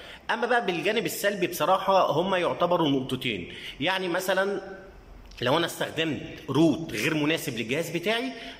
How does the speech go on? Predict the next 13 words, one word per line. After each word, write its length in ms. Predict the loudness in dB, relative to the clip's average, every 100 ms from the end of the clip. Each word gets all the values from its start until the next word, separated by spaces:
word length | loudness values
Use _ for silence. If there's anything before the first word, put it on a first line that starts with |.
| -2
ده 100 | 2
طبعًا 300 | 4 2 2
هيعمل 240 | 0 2
مشكله 320 | 0 0 -2
كبيره 360 | 0 0 0 -2 -8 -16 -20 -20 -12 -6
وهيوقع 480 | -2 2 2 2
النظام 400 | 0 -4 -2 -2
السيستم 420 | -2 -6 -6 -4 -4
عندي 220 | -4 -10 -16 -20 -20 -20 -12
اللي 100 | 0
هو 40 | 2
الاندرويد 480 | 2 0 0 0 -2
يعني. 160 | -6